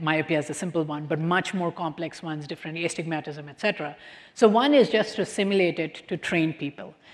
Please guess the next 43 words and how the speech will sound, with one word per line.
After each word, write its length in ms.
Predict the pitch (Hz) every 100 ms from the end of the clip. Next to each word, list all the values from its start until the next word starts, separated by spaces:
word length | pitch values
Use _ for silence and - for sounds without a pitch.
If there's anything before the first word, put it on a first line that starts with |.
| -
The 160 | 175 208
other 280 | 202 226 247
is 140 | 226
to 220 | - 214 196
invert 480 | 196 190 208 208
it, 320 | 180 143 - -
to 100 | 170
try 280 | - 196
to 120 | 196 196
see 400 | - 170 165 -
if 140 | 170
I'm 180 | 180 175
given 260 | 180 202 254
an 140 | 220
image, 420 | 180 165 160 160 - - -
how 160 | 226
can 160 | 240 254
I 60 | 220
invert 560 | 202 185 180 226 233 185
it, 240 | 147 151
show 260 | - 214 226
it 120 | 220
to 80 | 226
a 60 |
person 340 | - 196 - 196
who 80 |
has 240 | 170 180 185
that 200 | 185 -
condition 560 | 180 180 226 180 160 - -
so 140 | - 226
that 200 | 202 190
they 120 | 202
see 180 | - 214
something 340 | - 180 196
that 120 | 185 175
approaches 500 | - 185 165 170 170
normalcy. 600 | 156 147 147 - - _ - - - 202
And 140 | 190
that's 240 | 208 233 214
a 20 |
much 240 | 196 202
harder 240 | 196 196 180
problem, 540 | 196 214 180 151